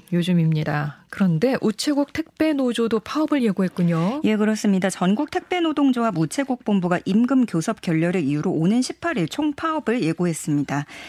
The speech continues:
Speaker 2: 노조는 어제 서울 종로구에서 파업 결의 대회를 열고 우정사업본부가 제시한 계약서는 임금 삭감 계약서이자 쉬운 해고를 명시한 노예 계약서라고 주장했습니다.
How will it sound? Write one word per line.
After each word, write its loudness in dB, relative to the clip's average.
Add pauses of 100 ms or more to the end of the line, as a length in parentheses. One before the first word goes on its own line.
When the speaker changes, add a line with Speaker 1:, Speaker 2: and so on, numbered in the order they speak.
(180)
Speaker 2:
노조는 2
어제 0
서울 -2
종로구에서 0
파업 -6
결의 -2
대회를 0
열고 -2 (360)
우정사업본부가 0
제시한 -2
계약서는 0
임금 4
삭감 -2
계약서이자 -2 (300)
쉬운 0
해고를 0
명시한 0
노예 0
계약서라고 -4
주장했습니다. 0